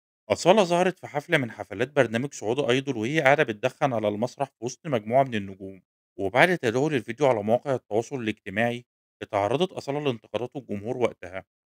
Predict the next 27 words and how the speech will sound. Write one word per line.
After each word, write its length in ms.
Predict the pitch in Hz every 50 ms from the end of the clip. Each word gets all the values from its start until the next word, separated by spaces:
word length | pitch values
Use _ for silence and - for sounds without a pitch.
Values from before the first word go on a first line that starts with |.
| _ _ -
وفي 240 | 101 101 - - 101
الأول 400 | 107 110 127 151 208 196 185 160
التزمت 480 | 117 101 - 120 - 151 147 151 -
أصالة 300 | - 110 - 127 127 143
الصمت 380 | 135 - - 135 123 139 - 156
وما 180 | 135 120 104
علقتش 400 | 95 92 92 95 113 127 - -
على 180 | 160 151 131 110
انتقادات 480 | 104 95 - 104 - 107 104 120 - 139
الجمهور 460 | 127 113 101 98 101 98 101 123 123
ليها، 360 | 104 95 92 85 - 87 87 _ _ _ _ _ _
لكن 340 | 95 98 98 - - 101 95 110
بعد 180 | 135 160 185
ما 120 | 185 165 147
دعمتها 440 | 120 107 101 104 131 - - 156
الفنانة 420 | 156 135 - 120 104 104 117 131 143
الإماراتية 720 | 147 - 117 104 104 101 101 95 - - 123 143 - 123
أحلام 280 | 107 - - 110 120 135
في 120 | - 147
تغريدة 400 | - 113 101 107 110 127 127 135
ليها 140 | 120 127 131 139
على 160 | 131 110 101
تويتر، 400 | - _ 110 117 - 120 113 110 - _ _ _ _ _
أعادت 360 | 101 92 92 117 143 190 190 -
أصالة 320 | 113 - - 139 147 151
نشر 260 | 139 139 - - 160
تغريدة 480 | - - 104 98 104 117 120 131 147